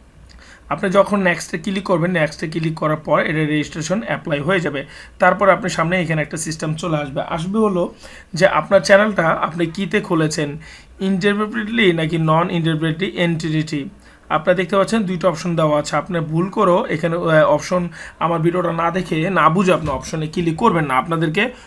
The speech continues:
অপশনে কোনটা ক্লিক করতে হবে আমি এটা বলে দিচ্ছি। হ্যাঁ বন্ধুরা, দেখতে পাচ্ছেন দুইটা অপশন থেকে আপনার এই যে ফার্স্টে অপশনটা দেখতে পাচ্ছেন, এটা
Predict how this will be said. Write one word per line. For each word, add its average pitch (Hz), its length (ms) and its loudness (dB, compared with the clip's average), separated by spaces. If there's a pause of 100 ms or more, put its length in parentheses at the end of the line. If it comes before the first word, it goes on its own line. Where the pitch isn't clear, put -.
(140)
অপশনে 185 380 0
কোনটা 196 260 0
ক্লিক 180 280 0
করতে 180 280 0
হবে 170 160 4
আমি 160 220 2
এটা 151 140 0
বলে 156 200 2
দিচ্ছি। 151 380 0 (2500)
হ্যাঁ 175 100 4
বন্ধুরা, 214 260 4
দেখতে 214 220 2
পাচ্ছেন 226 320 4
দুইটা 196 180 4
অপশন 208 280 6
থেকে 220 180 0
আপনার 196 240 4
এই 185 40 2
যে 190 80 4
ফার্স্টে 175 420 2
অপশনটা 190 360 4
দেখতে 175 220 0
পাচ্ছেন, 160 300 -2
এটা 175 340 2